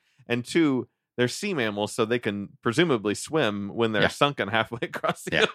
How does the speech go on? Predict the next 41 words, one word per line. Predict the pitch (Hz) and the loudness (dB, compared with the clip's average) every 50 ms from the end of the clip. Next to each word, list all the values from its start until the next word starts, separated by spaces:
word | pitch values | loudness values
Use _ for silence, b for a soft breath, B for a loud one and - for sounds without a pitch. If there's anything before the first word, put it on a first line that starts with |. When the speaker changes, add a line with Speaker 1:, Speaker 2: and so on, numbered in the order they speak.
| - - | -4 -2
Speaker 2:
one | - 90 90 | 0 0 2
hundred | 95 90 90 80 | 2 0 0 -2
percent. | - 82 73 - 80 67 - B B B B | -4 -6 -6 -6 -8 -8 -10 B B B B
Speaker 1:
and | B 147 143 | B -4 -2
just | 151 - - | -4 -6 -2
go | 175 143 135 | -2 -2 -2
back. | 113 107 131 127 113 - _ _ _ _ _ _ _ _ _ _ _ - | -2 -2 -4 -4 -4 -6 _ _ _ _ _ _ _ _ _ _ _ 0
Uh, | 123 127 127 123 120 110 101 95 101 107 117 127 120 | 2 2 4 4 2 0 -2 -4 -8 -12 -16 -12 -4
but | 98 131 127 | -4 -2 -2
so, | - 156 147 | 0 0 2
yeah, | 160 170 123 98 | 2 2 0 0
then | 104 113 123 123 123 123 113 71 | 0 0 -2 -2 -2 -4 -8 -8
Rocco | 87 123 127 131 - 147 127 | -2 0 0 0 0 -2 -4
steals | 120 - 131 123 117 - | -4 -4 -4 -4 -4 -4
Spunky | - - 127 131 123 - 127 | -2 -2 -2 -4 -4 -8 -8
in | 117 110 | -6 -6
the | 110 | -6
packaging, | 110 151 143 143 143 139 131 - 143 131 117 | -4 -4 -4 -4 -6 -8 -10 -8 -8 -8 -8
and | 110 107 | -8 -4
Filbert | - 127 120 113 117 87 | -2 -2 0 0 0 -4
rings | 110 110 113 113 110 101 | -4 -6 -6 -8 -6 -6
them | 113 104 | -6 -4
up, | 92 107 110 - _ _ - | -2 -2 -4 -4 _ _ -14
though, | 104 101 110 107 107 107 107 104 104 | -6 -2 0 2 2 2 2 0 0
uh, | 92 101 98 98 | 2 2 0 0
they | 98 104 107 | 0 -2 0
don't | 107 131 139 - | 0 0 0 2
know | 131 120 117 110 | 2 2 2 2
each | 104 - - | 0 0 -2
other | 98 92 98 98 98 | 0 0 0 -4 -4
in | 90 85 92 82 | -4 -2 -2 0
Speaker 2:
Mm-hmm. | 85 | 0
Speaker 1:
this | 85 80 - - - - | -2 -2 -4 -6 -14 -10
episode. | - 90 - - - - 98 98 101 - _ _ _ _ _ _ | -12 -10 -10 -10 -6 -4 -2 -2 -2 -6 _ _ _ _ _ _
Uh, | - 107 107 104 101 95 | -2 -2 0 0 0 -2
Filbert | - - 127 123 113 117 101 | -2 0 0 0 0 -2 -6
says | - - 113 110 - | -2 -2 -2 -2 -2
he | 117 107 | -4 -4
misses | 110 110 113 - - 113 101 | -2 -2 -4 -4 -4 -10 -8
the | 95 101 98 | -8 -8 -8
scale, | - - - 131 120 117 110 101 92 98 101 95 | -8 -8 -6 -4 -2 -2 0 -2 -2 -4 -6 -8